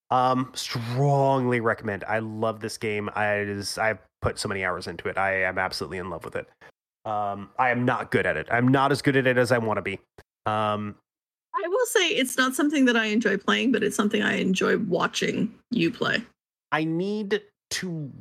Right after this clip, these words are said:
Speaker 1: get better at narrowing my focus and moving to completing the maps faster.
Speaker 2: Yeah.
Speaker 1: Uh, that's the big thing. Um, and Enshrouded, as we talked about earlier.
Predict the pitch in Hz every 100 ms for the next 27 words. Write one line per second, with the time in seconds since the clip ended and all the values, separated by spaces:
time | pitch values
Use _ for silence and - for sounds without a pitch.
0 | 120 180 - 117 147 151 147 - 135 127
1 | - _ _ _ _ _ _ _ _ _
2 | _ _ _ _ _ - 139 135 135 147
3 | 143 156 170 165 151 139 - 143 139 233
4 | 247 - - 127 123 123 123 131 151 143
5 | - - 127 - 135 127 120 113 110 -
6 | - - 113 92 - - - - _ _
7 | _ 196 - - _ _ _ _ _ _
8 | _ 110 110 117 - - 117 101 - 73
9 | - _ _ _ - 131 135 135 - 156
10 | 185 202 214 - 269 226 120 117 123 147
11 | 156 156 160 151 123 101 92